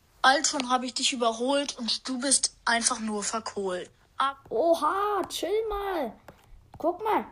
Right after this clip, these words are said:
Speaker 2: du warst überholt. Du hast hundertdreiundsechzig Bewertungen. Ich hab tausend.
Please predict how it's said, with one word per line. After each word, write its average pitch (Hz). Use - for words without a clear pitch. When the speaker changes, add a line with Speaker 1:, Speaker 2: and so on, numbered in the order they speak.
Speaker 2:
du 226
warst 359
überholt. 302
Du 247
hast 294
hundertdreiundsechzig 285
Bewertungen. 262
Ich 269
hab -
tausend. 285